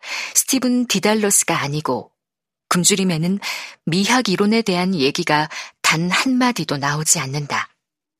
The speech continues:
예술의 세계는 신체의 세계로 치환되었다. 그리고 원래의 텍스트는 내버려졌다. 굶주림은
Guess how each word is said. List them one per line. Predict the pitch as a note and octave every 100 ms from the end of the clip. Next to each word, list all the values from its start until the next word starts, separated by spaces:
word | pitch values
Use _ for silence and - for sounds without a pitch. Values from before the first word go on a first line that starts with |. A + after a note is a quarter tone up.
| _ _ _ _ _ _ _ _ _ _ _ -
예술의 | E3+ F3 - F#3 F#3
세계는 | - G3 D#3+ F#3 C#3+ - - - -
신체의 | - - C#4+ - B3+ A#3
세계로 | A#3 G#3+ F#3+ D3 E3
치환되었다. | - - C4 B3 A#3 F#3+ D3 - - - _ _ _ _ _ _ _ _ _ _ _
그리고 | - F#3+ G#3+ G#3+ - - - - _
원래의 | F3 G3 A#3 B3 -
텍스트는 | - C#4+ - - E3 F#3 G#3 -
내버려졌다. | E3 F3 F#3 F#3+ D#3+ - - - _ _ _ _ _ _ _ _ _ _ _ _ _ _
굶주림은 | - F3 F#3+ E3+ D#3+ G#3